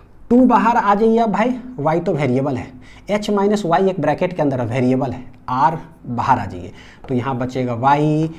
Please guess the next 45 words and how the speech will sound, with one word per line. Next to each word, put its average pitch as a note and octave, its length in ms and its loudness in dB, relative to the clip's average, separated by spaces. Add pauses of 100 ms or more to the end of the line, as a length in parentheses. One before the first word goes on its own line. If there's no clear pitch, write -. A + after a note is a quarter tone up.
(200)
एच - 240 -6
माइनस A#2 480 -6
वाई D3 460 -2 (200)
और A#2 220 -8
डी G#2 240 -6
वाई। F2+ 200 -12 (280)
कौन D#3 160 -2
कौन? F3+ 220 -4
ये, D#3 200 0
ये, C3+ 340 0
ये, A2 280 -4 (300)
ठीक B3 160 -4
है, C3+ 60 -4
उधर B2 160 -4
चला C3 240 -4
गया C#3+ 140 -6
divided A2+ 420 -6
by, G2+ 140 -18 (480)
आर G3 180 4
कांस्टेंट G3+ 580 -2
है, A3 440 -4
एच, G3 220 -2
एच F3+ 260 -4
सब F#3 260 -6
कांस्टेंट C#3 460 -4
है, F3 140 -2
तो - 140 -4
ये C3 100 0
आ C3+ 100 2
रहा C3+ 120 0
है D#3+ 180 -6
आर D#3 260 0
एच C3+ 200 -6
का A3 200 -4 (280)
स्क्वायर, G#2 340 -10 (200)
बस D3 200 -4
इतना E3 220 -2
ही F3+ 140 -2
है। G3 180 -8 (360)
ठीक, B2+ 280 -2
अब F#3 140 0
हम D#3 160 0
करें C#3+ 280 -2
क्या D3+ 140 -2
इसको? A3 260 -6